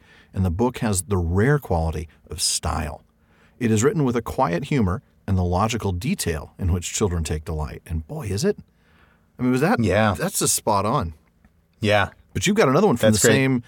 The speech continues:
Speaker 1: uh, the
Speaker 2: The
Speaker 1: same
Speaker 2: same
Speaker 1: publication called Hornbook.
Speaker 2: The same publication, the Hornbook. There was another reviewer, Anne Carroll Moore. She said, I love this one. She said
Speaker 1: Yeah.
Speaker 2: that The Hobbit was a refreshingly adventurous and original tale of dwarfs,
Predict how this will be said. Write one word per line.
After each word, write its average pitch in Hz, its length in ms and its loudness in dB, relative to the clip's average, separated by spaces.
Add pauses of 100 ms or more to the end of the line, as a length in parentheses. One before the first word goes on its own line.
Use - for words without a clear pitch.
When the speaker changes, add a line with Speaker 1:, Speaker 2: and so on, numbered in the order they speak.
(360)
Speaker 1:
uh, 113 80 0
the 110 60 2
Speaker 2:
The 107 40 0
Speaker 1:
same 147 140 6
Speaker 2:
same 170 220 8
Speaker 1:
publication 151 420 2
called 104 220 2
Hornbook. 120 480 2 (220)
Speaker 2:
The 139 200 2
same 143 280 4
publication, 175 480 2
the 123 80 2
Hornbook. 135 300 2
There 117 80 4
was 113 100 4
another 123 360 4
reviewer, 110 340 2
Anne 120 320 2
Carroll 127 320 4
Moore. 110 300 4
She - 140 -6
said, 113 280 2 (380)
I 131 140 6
love 120 280 6
this 110 220 2
one. 92 140 -6
She - 140 -4
said 123 200 4
Speaker 1:
Yeah. 95 100 2
Speaker 2:
that 73 180 0
The 117 80 -2
Hobbit 135 300 2
was 117 240 0 (300)
a 120 100 4
refreshingly 180 720 4
adventurous 139 680 2
and 107 200 0
original 113 400 0
tale 113 460 0
of 98 180 -4
dwarfs, 135 560 2